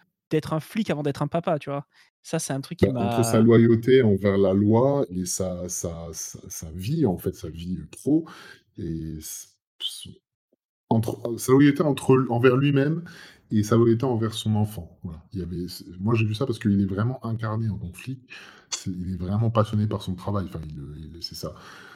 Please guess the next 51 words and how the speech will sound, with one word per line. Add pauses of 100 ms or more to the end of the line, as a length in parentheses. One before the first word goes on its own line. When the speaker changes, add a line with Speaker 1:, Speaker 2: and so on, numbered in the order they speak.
(120)
Speaker 2:
c'est,
c'est
sa
seconde
vie,
il
le
mentionne
un
petit
peu,
à
un
moment
donné
dans
le
film, (480)
et
effectivement,
ouais,
j'ai
vraiment
eu (240)
quand
même
beaucoup
de
mal. (340)
Après,
je
suis,
je
suis
pas
policier, (100)
donc
je
peux
pas
savoir
à
quel
point
on
peut
être
épris
de
justice, (580)
hein,